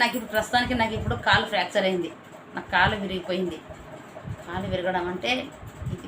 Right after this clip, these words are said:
పూర్తిగా డ్యామేజ్ కాలేదు. పాదం, కుడి పాదం అనేది ఇక్కడ నుంచి ఎముక అనేది ఇలా విరిగింది. మళ్ళీ ఇక్కడ ఇలా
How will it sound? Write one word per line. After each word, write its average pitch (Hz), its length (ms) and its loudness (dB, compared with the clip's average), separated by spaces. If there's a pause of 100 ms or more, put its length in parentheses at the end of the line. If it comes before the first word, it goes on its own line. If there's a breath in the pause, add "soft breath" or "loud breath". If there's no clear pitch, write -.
(120)
పూర్తిగా 196 340 -2 (100)
డ్యామేజ్ 156 300 2 (100)
కాలేదు. 175 360 2 (920)
పాదం, 247 400 8 (220)
కుడి 233 180 2 (240)
పాదం 214 340 6
అనేది 208 280 0 (1600)
ఇక్కడ 208 220 4 (100)
నుంచి 196 260 2 (680)
ఎముక 214 240 2
అనేది 214 260 2 (580)
ఇలా 196 140 4 (220)
విరిగింది. 185 420 -2 (180)
మళ్ళీ 190 180 -2
ఇక్కడ 190 240 -2
ఇలా 170 140 2